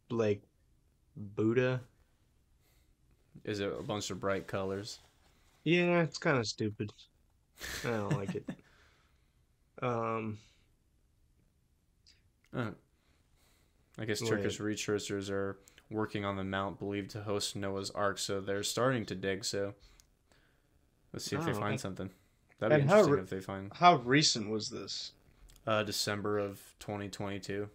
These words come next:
Speaker 2: so.
Speaker 1: Oh, shit,
Speaker 2: But
Speaker 1: man.
Speaker 2: this shit takes years, so.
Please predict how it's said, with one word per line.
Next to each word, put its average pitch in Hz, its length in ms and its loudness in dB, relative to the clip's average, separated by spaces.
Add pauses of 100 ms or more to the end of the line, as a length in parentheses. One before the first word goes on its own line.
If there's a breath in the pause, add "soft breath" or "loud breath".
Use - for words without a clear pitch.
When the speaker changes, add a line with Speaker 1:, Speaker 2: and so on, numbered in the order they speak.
Speaker 2:
so. 107 280 -10 (340)
Speaker 1:
Oh, 190 160 -2
shit, - 580 8
Speaker 2:
But 110 100 0
Speaker 1:
man. 107 80 2
Speaker 2:
this 120 100 4
shit 131 180 4
takes 113 260 2
years, 101 400 -2
so. 101 300 -6